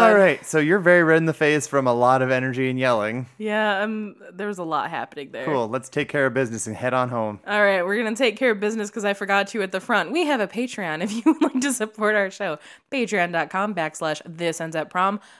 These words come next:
Speaker 2: Constant and evergreen reminder, once we hit five hundred dollars, uh, we will interrupt the schedule to do Grease so I can have a bad time.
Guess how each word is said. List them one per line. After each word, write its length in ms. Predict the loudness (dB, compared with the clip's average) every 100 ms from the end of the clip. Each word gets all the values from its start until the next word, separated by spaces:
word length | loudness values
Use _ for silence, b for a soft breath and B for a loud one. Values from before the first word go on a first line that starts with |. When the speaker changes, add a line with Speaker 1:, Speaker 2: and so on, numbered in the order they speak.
| B -4
Speaker 2:
Constant 560 | 0 0 -2 -6 -4
and 160 | -4 -2
evergreen 400 | -4 -4 -6 -6
reminder, 420 | -4 -4 -4 -4
once 240 | -4 -6
we 140 | -6 -8
hit 220 | -8 -6
five 200 | -6 -6
hundred 280 | -8 -10 -8
dollars, 520 | -6 -4 -2 -2 -6
uh, 300 | -6 -4 -4
we 180 | -6 -6
will 260 | -2 0 0
interrupt 260 | -2 -4
the 80 | -6
schedule 340 | -6 -4 -4
to 120 | -6 -6
do 160 | -8
Grease 360 | -6 -4 -4 -6
so 160 | -4 2
I 100 | 2
can 140 | 0
have 100 | -4
a 120 | -4 -4
bad 420 | -4 -4 -4 -6
time. 480 | -10 -10 -10 -14